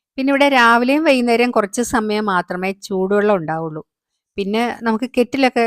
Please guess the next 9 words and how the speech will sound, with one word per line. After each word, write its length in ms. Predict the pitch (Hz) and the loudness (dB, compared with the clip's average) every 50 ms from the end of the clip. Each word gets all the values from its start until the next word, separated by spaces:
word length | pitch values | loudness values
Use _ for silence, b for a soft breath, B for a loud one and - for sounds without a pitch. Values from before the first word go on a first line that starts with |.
| 220 - - | -2 -4 -6
വെച്ചിട്ടുണ്ട്, 520 | - 190 - - 190 - 175 170 160 185 196 196 | -10 -10 -10 -12 -14 -12 -12 -8 -6 -6 -6 -4
നമുക്ക് 300 | 185 170 165 160 - 180 | -6 -8 -8 -6 -4 -4
വേണമെന്നുണ്ടെങ്കിൽ 720 | 180 180 175 175 175 175 175 175 170 165 170 170 170 170 175 175 | -2 -2 -4 -4 -6 -8 -8 -8 -8 -8 -10 -10 -8 -8 -8 -6
വെള്ളം 320 | 175 175 170 165 170 180 190 - _ - | -6 -6 -6 -6 -8 -10 -10 -14 _ -10
ചൂടാക്കി 520 | - 226 214 214 208 202 196 190 - 220 | -4 -2 0 2 2 2 2 0 0 -2
എടുക്കാം. 320 | 185 170 160 - - 214 247 _ _ _ _ _ _ _ _ _ _ _ _ _ _ _ _ _ _ _ _ _ _ _ _ _ _ _ _ _ _ - | -2 -2 -4 -6 -6 -8 -8 _ _ _ _ _ _ _ _ _ _ _ _ _ _ _ _ _ _ _ _ _ _ _ _ _ _ _ _ _ _ -6
ഇനിയിപ്പോൾ 340 | 247 269 269 269 269 269 247 | -2 -2 0 0 2 2 2
അല്പം 220 | 233 226 233 233 | 2 2 0 -2
ഒന്ന് 200 | 226 226 226 226 | -2 -2 -2 -4